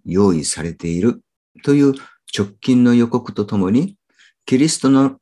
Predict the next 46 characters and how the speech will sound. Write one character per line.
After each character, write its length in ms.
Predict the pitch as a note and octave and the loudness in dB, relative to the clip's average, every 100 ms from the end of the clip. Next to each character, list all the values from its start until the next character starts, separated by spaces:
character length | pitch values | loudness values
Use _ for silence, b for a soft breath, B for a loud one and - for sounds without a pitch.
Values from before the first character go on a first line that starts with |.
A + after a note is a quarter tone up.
| - | -8
来 280 | F#2 G2+ A#2+ | -2 0 2
臨 180 | B2 | 2
に 100 | B2 | 4
よ 120 | A#2+ A#2 | 2 0
っ 60 | - - | -6 -4
て 180 | A#2+ - | -2 -2
な 240 | F2 D#2+ | -8 -8
さ 180 | - F2+ | -6 -4
れ 120 | F2+ | -4
る、 160 | D#2 b b b _ | -6 b b b _
さ 260 | - - D3+ | -8 -4 -2
ら 120 | C3 | 0
に 260 | E2 - _ | -2 -4 _
先 380 | - - G#2 B2 | -12 -8 -6 -2
の 140 | C#3+ C#3 | 2 2
予 120 | C3 | 2
告 220 | C3+ C3+ | -2 -2
も 200 | A#2 F2 | -2 -2
重 280 | - - A#2 | -6 -2 0
ね 120 | F#2 | 0
て 280 | - - - | -2 -6 -8
語 120 | - - D#2+ | -14 -10 -10
ら 140 | D#2+ | -10
れ 100 | - | -8
て 200 | - C#3+ | -2 0
い 80 | G2 | 0
ま 120 | E2+ | -2
す。 320 | - - _ _ _ b b _ - | -6 -6 _ _ _ b b _ -8
二 220 | F2 G2+ | -2 0
十 320 | G#2 A#2 A2+ | 2 2 2
二、 260 | A2 A2+ - | 2 0 -2
三 360 | - - A#2+ C3+ | -6 0 2 2
十 240 | C3 C3 | 2 2
二 160 | C3 D3+ | 2 0
と 220 | G2+ - | -4 -4
預 160 | F2+ F2 | -6 -4
言 200 | F2+ E2 | -4 -4
さ 140 | F2 | -6
れ 100 | D#2+ | -8
て 100 | D#2+ | -6
い 60 | E2 | -8
る 100 | E2+ | -8
わ 80 | - | -8
け 140 | - | -8
で 100 | E2 | -6
す。 200 | - | -8